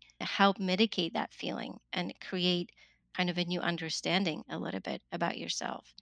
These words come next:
And so sometimes when people get stuck in a negative feeling, I tell 'em to try, just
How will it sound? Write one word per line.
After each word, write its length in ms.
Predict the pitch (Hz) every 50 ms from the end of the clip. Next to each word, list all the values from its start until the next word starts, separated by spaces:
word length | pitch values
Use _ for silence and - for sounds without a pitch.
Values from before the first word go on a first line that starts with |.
| _ _ _ _ _ _ _ _ _ -
And 180 | - 185 175 -
so 320 | - 214 196 190 185 - - -
sometimes 540 | - - 208 226 214 - 220 196 190 -
when 100 | 196 180
people 260 | - 196 185 - 185 175
get 220 | - 175 - -
stuck 640 | - - - - - - 175 170 185 240 349 - - - - - -
in 160 | - 220 220
a 60 | 226
negative 640 | 226 226 226 220 220 226 226 220 214 - - - - _ -
feeling, 520 | - - 220 208 214 214 214 208 208 202 -
I 100 | - 196
tell 180 | 202 - 220 220
'em 40 | 220
to 120 | - 233 208
try, 580 | - - - - 196 185 185 202 226 247 - - _ _ _ _ _ _ _ _ _ _ _ _ -
just 240 | - 220 226 - -